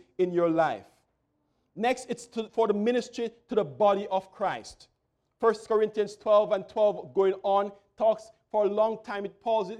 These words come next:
is talking about the body, the body, the body. And he talks about we don't hide one member. We show all the members. And that's why it's important to come to church. You don't want to stay by yourself, isolated,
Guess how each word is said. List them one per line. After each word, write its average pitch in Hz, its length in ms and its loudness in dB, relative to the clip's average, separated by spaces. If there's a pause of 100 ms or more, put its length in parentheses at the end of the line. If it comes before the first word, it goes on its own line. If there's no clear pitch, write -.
is 214 160 -8
talking 202 280 -8
about 196 280 -4 (160)
the 196 80 -2
body, 151 560 -2 (200)
the 143 80 -2
body, 170 440 -2 (140)
the 170 80 -8
body. 185 340 -2
And 185 80 -6
he 180 120 -14
talks 220 300 -6
about 202 260 -4 (160)
we 165 200 -8
don't 214 300 -2 (220)
hide 214 260 -4
one 202 260 -2
member. 202 220 -4
We 190 160 -6
show 214 280 -4 (120)
all 214 260 0
the 196 80 -4
members. 190 460 -6 (220)
And 196 280 -6 (300)
that's 233 300 -4
why 214 220 -4
it's 214 220 -10
important 214 640 -4
to 214 60 -14
come 208 220 -14
to 196 100 -18
church. 202 320 -8
You 214 80 -10
don't 226 220 -2
want 214 180 -4
to 208 60 -12
stay 214 460 -10 (340)
by 190 160 -2
yourself, 196 680 -4
isolated, 185 800 -4